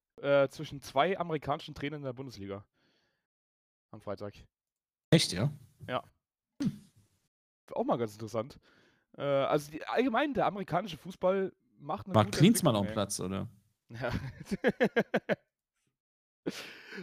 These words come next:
Speaker 1: Äh, ja, dann würd ich sagen,
Speaker 2: Howie!
Speaker 1: Howie!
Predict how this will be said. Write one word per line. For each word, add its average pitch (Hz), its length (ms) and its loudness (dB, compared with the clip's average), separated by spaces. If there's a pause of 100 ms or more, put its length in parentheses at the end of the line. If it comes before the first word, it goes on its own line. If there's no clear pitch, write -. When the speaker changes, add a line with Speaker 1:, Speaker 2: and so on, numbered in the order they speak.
(120)
Speaker 1:
Äh, - 60 -2
ja, 127 380 2 (400)
dann 160 160 6
würd 160 120 2
ich 175 60 4
sagen, 185 380 8
Speaker 2:
Howie! 311 560 4
Speaker 1:
Howie! 233 760 10